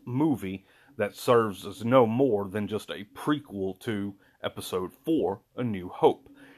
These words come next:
He wanted to do things like that with Pacific Rim. The only problem is, is that the Pacific Rim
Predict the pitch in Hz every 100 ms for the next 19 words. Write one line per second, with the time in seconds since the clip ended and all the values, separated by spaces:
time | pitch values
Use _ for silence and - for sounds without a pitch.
0 | - 123 131 185 180 123 113 131 151 127
1 | 113 104 92 104 92 104 110 90 - 87
2 | 95 - _ _ _ - 107 127 98 -
3 | 90 107 98 - - _ _ - _ _
4 | - 233 285 262 - - 165 190 120 92
5 | 69 62 55 - - _ _ _ - 104
6 | 92 107 101 - 95 - 185 190 143 -
7 | 107 147 147 123 104